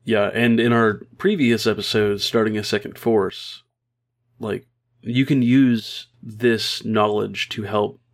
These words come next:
kind of pick whenever you're gonna start a new army. Like, uh, for me, at least, whenever I go to start a new army, I think about its rules and its flavor.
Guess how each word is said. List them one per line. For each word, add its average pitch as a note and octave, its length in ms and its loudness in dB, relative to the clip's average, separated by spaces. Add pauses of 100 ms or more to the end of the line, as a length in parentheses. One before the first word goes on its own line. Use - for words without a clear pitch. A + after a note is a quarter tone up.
(200)
kind G#2+ 220 -2
of G2+ 180 -10
pick - 340 0
whenever G#2+ 380 -4
you're G#2 140 -2
gonna G#2 100 -2
start G2+ 240 -2
a G#2 60 -8
new G#2 80 -8
army. G2+ 420 -12 (460)
Like, G2 540 -2
uh, G2 200 -6
for G2+ 140 -6
me, A2+ 380 4
at G#2 80 -4
least, G#2 280 -6
whenever G#2 220 0
I B2 60 4
go A#2+ 80 2
to A2 40 -4
start A2 220 0
a G#2 40 -4
new A2 120 2
army, D#3 400 0 (120)
I A#2+ 100 0
think B2+ 240 -2
about A2+ 280 -2
its A2 200 -4
rules G#2+ 640 0
and G#2+ 180 -4
its F#2+ 140 -8
flavor. - 480 -6